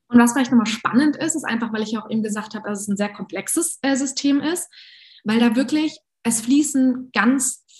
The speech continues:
also es fließt da ganz viel Wissen rein. Es fließt die Astrologie mit rein. Es fließt das I Ching, das ist das Buch der Wandlung. Es fließt Kabbala, also die Lehre der Geheim-, äh, der, des Geheimen,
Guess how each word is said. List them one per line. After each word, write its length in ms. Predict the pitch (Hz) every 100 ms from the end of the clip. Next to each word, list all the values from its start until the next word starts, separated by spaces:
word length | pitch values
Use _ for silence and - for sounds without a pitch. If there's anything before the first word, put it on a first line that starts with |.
| - _
also 140 | 220 208
es 80 |
fließt 240 | 214 302 277
da 60 |
ganz 240 | 208 208 208
viel 160 | 214
Wissen 240 | 185 - 196
rein. 220 | - -
Es 100 | -
fließt 240 | 277 247
die 160 | 240 -
Astrologie 640 | 214 214 - 226 202 208
mit 280 | 214 214 -
rein. 180 | 196 196
Es 120 | 202
fließt 240 | - 247 254
das 180 | 233 -
I 180 | 208 -
Ching, 260 | 220 247
das 120 | 233 -
ist 140 | -
das 160 | 202 -
Buch 180 | 240
der 340 | - 208 208 -
Wandlung. 540 | 190 214 214 208 190 214
Es 140 | -
fließt 300 | - 247 254 254 - - - -
Kabbala, 540 | 277 240 202 202 196
also 160 | 202 208
die 120 | 226
Lehre 300 | 226 226 233
der 140 | 226
Geheim-, 640 | 220 220 208 196 202 208 -
äh, 260 | 208 208
der, 300 | 208 214 214 214
des 160 | 220
Geheimen, 680 | - - 202 208 202 202